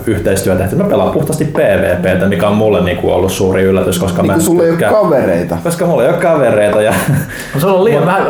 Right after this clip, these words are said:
Speaker 3: matalat gearit, ei me saa minnekään raidille edes otettaisi.
Speaker 1: Niin, se voi hyvinkin olla mahdollista,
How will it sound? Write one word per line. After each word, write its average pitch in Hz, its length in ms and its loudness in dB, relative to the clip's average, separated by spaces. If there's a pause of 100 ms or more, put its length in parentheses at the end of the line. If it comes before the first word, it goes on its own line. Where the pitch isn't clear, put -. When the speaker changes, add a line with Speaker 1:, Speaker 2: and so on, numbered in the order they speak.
(120)
Speaker 3:
matalat 170 460 0
gearit, 156 340 0
ei 160 80 2
me 165 100 0
saa 190 160 0
minnekään 180 380 0
raidille 175 320 2
edes - 140 -2
otettaisi. - 360 -4 (200)
Speaker 1:
Niin, - 180 -2 (280)
se - 180 -2
voi 208 100 2
hyvinkin 208 320 2
olla 190 120 4
mahdollista, 123 540 2